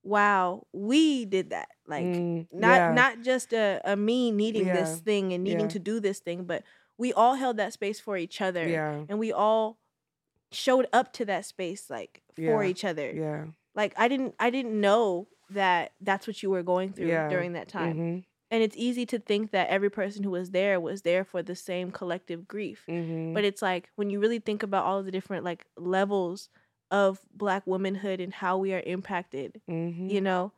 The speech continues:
Speaker 1: there is no one specific collective grief.
Speaker 2: Yeah.
Speaker 1: We all, like, cry together,
Speaker 2: Yeah.
Speaker 1: you know? And I loved that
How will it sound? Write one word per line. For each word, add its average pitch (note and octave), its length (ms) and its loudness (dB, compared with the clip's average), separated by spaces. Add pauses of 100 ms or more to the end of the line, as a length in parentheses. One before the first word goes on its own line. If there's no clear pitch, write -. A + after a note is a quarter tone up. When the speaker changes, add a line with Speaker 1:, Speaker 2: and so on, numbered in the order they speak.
(240)
Speaker 1:
there G#3+ 160 2
is A#3 320 2
no G#3+ 220 4
one G3+ 300 2
specific G3+ 640 -6
collective F#3 440 -6
grief. - 360 -10 (140)
Speaker 2:
Yeah. E3 180 -2
Speaker 1:
We D3 120 0
all, A3 340 4
like, G3+ 240 -2
cry F3+ 260 -4
together, E3+ 460 -8
Speaker 2:
Yeah. D#3 420 -4
Speaker 1:
you G3 140 -6
know? F#3 300 0
And G3+ 140 0
I G#3 80 4
loved G3+ 600 2
that F#3+ 260 -2